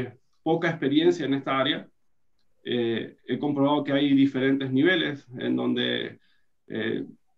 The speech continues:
primero la persona está teniendo una especie de opresión, en donde hay algo que, que, que está,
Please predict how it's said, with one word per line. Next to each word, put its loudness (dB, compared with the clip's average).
primero 4
la 2
persona -2
está 4
teniendo 0
una 2
especie -2
de 2
opresión, 0
en -2
donde -2
hay 0
algo 2
que, -2
que, -4
que -10
está, 0